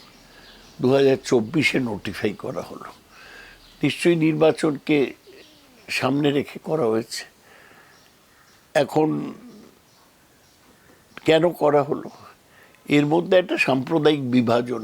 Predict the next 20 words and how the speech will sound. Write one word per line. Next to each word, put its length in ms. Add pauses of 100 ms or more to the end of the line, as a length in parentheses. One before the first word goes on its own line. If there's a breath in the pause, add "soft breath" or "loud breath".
আসে। 180 (120)
বিকজ 300 (720 loud breath)
সিএ 400 (160)
বলে 220 (120)
যে, 100 (580 soft breath)
মুসলিম 460 (140)
ছাড়া 300
আর 60 (140)
সবাই 260 (120)
যারা 240 (1120 soft breath)
পাকিস্তান, 500 (140)
বাংলাদেশ, 440 (140)
আফগানিস্তান 580 (120)
থেকে 200 (100)
এসছে, 300 (840 soft breath)
তাদের 260 (100)
একটা 160 (120)
পদ্ধতির 600
মধ্যে 260 (100)
দিয়ে 180